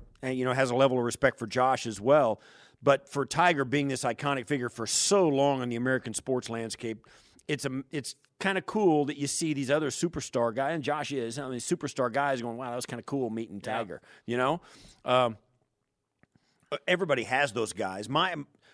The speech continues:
Speaker 1: do you, did you have, like, like, the t-, if you had, like, one, maybe two guys to say, "I wish I met, met him and could meet him and do all that," did you ha-
Speaker 2: Uh, I wish I would have met Don Mattingly.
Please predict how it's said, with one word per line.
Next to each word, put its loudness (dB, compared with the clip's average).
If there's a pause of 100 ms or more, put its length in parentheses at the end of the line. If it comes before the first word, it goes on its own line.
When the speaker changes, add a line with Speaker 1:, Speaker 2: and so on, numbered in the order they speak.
(120)
Speaker 1:
do -2
you, 0
did -8
you 2
have, 0 (260)
like, 0 (640)
like, -2
the -10
t-, -8
if -6
you 0
had, 0
like, -2
one, 0
maybe -2
two -2
guys 0
to -8
say, -4
"I 0
wish -2
I -6 (100)
met, -6
met -2
him -2
and -8
could -8
meet -6
him -6
and -10
do -4
all -4
that," -6 (240)
did -12
you -8
ha- -10 (260)
Speaker 2:
Uh, 8
I 4
wish 4
I 4
would 4
have 0
met 0
Don 2
Mattingly. -6